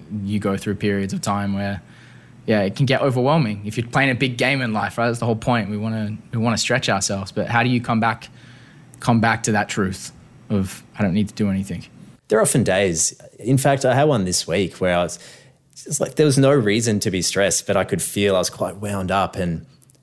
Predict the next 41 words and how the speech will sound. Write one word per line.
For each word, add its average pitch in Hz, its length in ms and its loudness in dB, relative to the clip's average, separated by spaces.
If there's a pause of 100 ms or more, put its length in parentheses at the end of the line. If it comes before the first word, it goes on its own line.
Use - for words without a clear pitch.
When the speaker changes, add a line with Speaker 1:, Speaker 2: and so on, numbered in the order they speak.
(140)
Speaker 2:
I - 40 -14
did 101 220 2
a 98 40 4
meditation. 95 640 0
I 87 100 0
just 87 240 0
sat - 180 0
with 90 200 -4
it. 87 160 0
But 98 140 2
I 95 140 2
also 110 400 2
have 98 220 -2
to 98 180 0
just 92 260 -2
remind 95 300 0
myself 92 340 -2
on 92 100 -4
a 85 40 -4
subconscious 90 720 -2
level 107 220 2
that 107 140 2
I'm 104 120 0
okay, 110 420 0
and 98 100 -6
that's 95 220 -4
where 92 140 0
journaling 87 440 -4
comes 82 240 -6
into 78 260 -6
it. 64 120 -10 (240)
Speaker 1:
I - 120 -2
feel 160 420 2
the, 107 400 -8 (680)
the 113 140 0
lack 117 280 0
of 117 200 -8
being 104 420 -4
is 95 100 -4
something 101 520 -6
that 95 240 -6